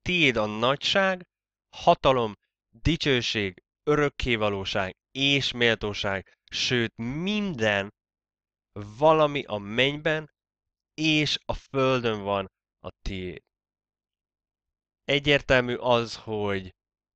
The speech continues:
az egyik legbölcsebb és leg, ö, igazabb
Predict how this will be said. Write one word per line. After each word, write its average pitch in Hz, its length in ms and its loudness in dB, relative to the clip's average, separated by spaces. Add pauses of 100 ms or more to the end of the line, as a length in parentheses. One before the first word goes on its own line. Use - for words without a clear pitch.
(760)
az 117 180 -8
egyik 156 400 -2
legbölcsebb 123 880 0
és 107 240 0
leg, 127 560 0 (500)
ö, 104 460 -2 (1000)
igazabb 117 640 0